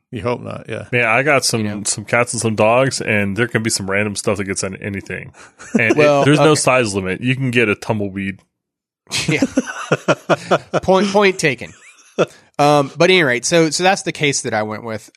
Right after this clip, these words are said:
Speaker 3: And, and I'm still happy with the case. Don't get me wrong. I just, it, it was just, I was a little bit heartbroken when I had to switch from the,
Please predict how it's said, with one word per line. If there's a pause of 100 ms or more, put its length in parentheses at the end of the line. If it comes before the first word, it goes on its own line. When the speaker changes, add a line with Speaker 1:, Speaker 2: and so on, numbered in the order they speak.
(160)
Speaker 3:
And,
and
I'm
still
happy
with
the
case.
Don't
get
me
wrong.
I
just, (800)
it,
it
was
just,
I
was
a
little
bit
heartbroken
when
I
had
to
switch
from
the,